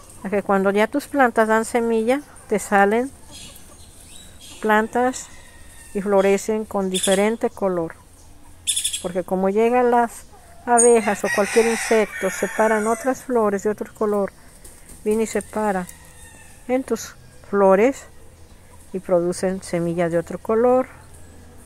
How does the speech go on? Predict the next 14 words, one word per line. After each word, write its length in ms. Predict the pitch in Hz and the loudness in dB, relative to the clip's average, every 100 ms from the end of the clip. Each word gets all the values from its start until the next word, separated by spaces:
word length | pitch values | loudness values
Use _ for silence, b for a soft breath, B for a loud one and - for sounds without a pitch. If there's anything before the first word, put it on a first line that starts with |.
| - 831 784 762 960 906 807 988 988 | -10 -8 -6 -8 -8 -6 -6 -4 0
Y 40 | |
así 180 | 185 - | 0 0
es 100 | 190 - | -4 -2
como 240 | 185 175 | 0 2
logras 460 | 175 196 208 - - - | 2 4 2 -2 -10 -2
otros 360 | 226 220 233 | 0 0 -8
colores. 480 | - 190 175 170 175 | -2 2 2 0 -2
O 60 | 208 | -4
cuando 200 | 226 240 | -2 0
ya 140 | 277 | 0
tienes 300 | 294 294 302 | 0 -4 -6
tus 160 | - - | -8 -6
plantas 380 | 254 262 240 - | -2 -2 -2 0
florecidas 760 | 254 247 - 254 226 185 185 | 0 0 -4 -4 -2 -2 -4